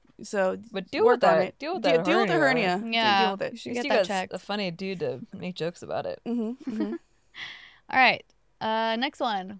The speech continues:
Speaker 3: What do, who do we have?
Speaker 1: Uh, butthole gape.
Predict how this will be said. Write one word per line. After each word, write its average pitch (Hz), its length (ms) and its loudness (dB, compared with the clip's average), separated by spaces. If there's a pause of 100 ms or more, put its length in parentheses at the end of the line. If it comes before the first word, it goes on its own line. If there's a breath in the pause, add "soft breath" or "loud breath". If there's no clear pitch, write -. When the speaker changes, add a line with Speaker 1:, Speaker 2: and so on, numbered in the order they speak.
Speaker 3:
What 226 120 -10
do, 233 120 -6
who 240 160 -6
do 247 120 -6
we 247 100 -4
have? 196 220 -6 (500)
Speaker 1:
Uh, 226 260 4 (680)
butthole 240 520 -2
gape. 214 240 -2